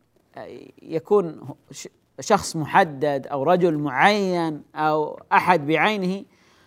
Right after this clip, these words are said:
ولا حتى صفته، وإنما إبهام، إبهام تام، فهي، آه، غير نكرة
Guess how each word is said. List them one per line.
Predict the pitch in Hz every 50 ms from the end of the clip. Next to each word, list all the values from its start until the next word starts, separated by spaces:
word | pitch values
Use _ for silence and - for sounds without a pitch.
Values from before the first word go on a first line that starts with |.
| _ _ _ _ _
ولا | 139 156 190 220 240 247 240 247 240 240 214
حتى | - 233 247 247 - - 233 220 214 226 -
صفته، | - - 233 233 180 196 170 - 147
وإنما | 120 131 156 196 202 196 185 180 180 196 196 196 196 - - _ _
إبهام، | 196 180 143 139 175 190 190 165 131 101 - - _ _ _ _ _ _ _ _
إبهام | 160 156 143 135 147 160 175 185 190 196 208 220 226 190
تام، | - - 160 160 156 160 151 143 131 107 - _ _ _ _ _ _ _ _ _ _ _ _ _ _
فهي، | - 170 175 170 170 214 240 247 233 233 254 262 254 - - _ _ _ _ - _ _ _ _ _ _
آه، | 143 147 143 143 - 143
غير | 135 147 190 214 240 269 285 - - - _ _ _ _ _ _ _ _ _ _ _ -
نكرة | 147 185 220 214 - 247 254 247 262 269